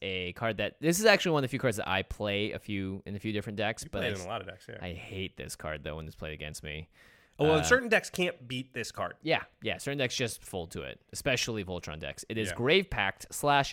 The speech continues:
Speaker 1: Dictate of Erebos. Now, both of these are very similar. The only difference is that Grave Pact has slightly different wording, but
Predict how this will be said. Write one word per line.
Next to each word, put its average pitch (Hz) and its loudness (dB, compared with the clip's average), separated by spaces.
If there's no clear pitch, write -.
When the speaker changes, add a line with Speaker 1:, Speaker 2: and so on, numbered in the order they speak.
Speaker 1:
Dictate 113 -4
of 92 -6
Erebos. 90 -4
Now, 113 -2
both 131 2
of 139 -4
these 135 0
are 120 2
very 113 -2
similar. 104 -2
The 98 -4
only 117 -2
difference 107 -2
is 98 -8
that 92 -4
Grave 101 -4
Pact 95 -4
has 90 -8
slightly 101 -4
different 92 -6
wording, 90 -4
but 127 4